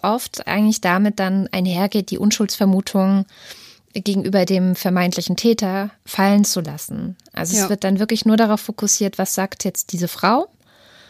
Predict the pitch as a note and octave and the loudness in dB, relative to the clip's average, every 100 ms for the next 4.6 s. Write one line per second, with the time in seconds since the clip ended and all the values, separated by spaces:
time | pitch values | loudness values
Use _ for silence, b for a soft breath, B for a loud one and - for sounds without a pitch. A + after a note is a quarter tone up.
0 | b b b - F#3+ F#3+ F#3+ F#3 G3+ F#3 | b b b 0 2 4 2 0 0 0
1 | - F3+ F#3 - F3+ F3+ F3+ F3 - - | 0 0 0 0 -2 0 0 -4 -4 -2
2 | F#3+ F#3+ - F#3 F#3 - F#3+ F#3 A#3+ G#3+ | 0 -2 -2 0 0 0 -4 -2 0 0
3 | G3+ G3 - F3+ F3+ F#3+ F3+ F3+ F#3 - | 2 0 0 -4 -2 -2 -2 -2 -4 -4
4 | A#3 A#3+ G3 F#3 F#3 F#3+ | -2 0 2 2 4 2